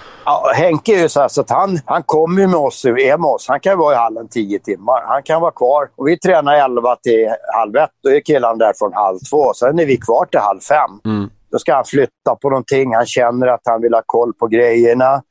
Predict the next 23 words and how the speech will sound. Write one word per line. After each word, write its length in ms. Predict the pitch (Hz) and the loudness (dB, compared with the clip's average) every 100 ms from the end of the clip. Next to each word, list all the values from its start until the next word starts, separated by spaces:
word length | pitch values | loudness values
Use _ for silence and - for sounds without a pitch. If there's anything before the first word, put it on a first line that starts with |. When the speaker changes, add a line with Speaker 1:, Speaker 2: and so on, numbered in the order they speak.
| - - | -20 -10
Speaker 1:
Slipningen 640 | - 151 131 - 143 139 135 | -2 0 0 -2 0 2 0
var 80 | |
sådär. 440 | - 131 113 143 147 | -2 -2 2 2 0
Då 100 | 117 | -2
slipar 460 | - 156 - 143 | 0 0 0 0
jag 200 | 127 113 | 2 2
igen. 460 | 104 107 156 180 185 | 2 2 2 -2 -2
Och 80 | 147 | -2
så, 240 | - 131 123 _ _ - | 0 0 -2 _ _ -6
ja, 120 | 110 | -2
nu 260 | 123 165 160 | 2 2 4
är 40 | |
det 100 | 156 | 2
bra. 280 | 127 123 175 | 2 2 0
Då 80 | 127 | -2
provar 360 | - 180 160 123 | 0 2 2 0
han 100 | 110 | -2
själv 300 | - 139 185 | 0 0 0
sina 280 | 160 139 123 | -4 -2 -2
skridskor. 640 | 127 147 - - 185 175 | -2 -2 -2 -2 0 2
Och 60 | 131 | 0
han 200 | 180 196 | 0 2
är, 200 | 170 | 0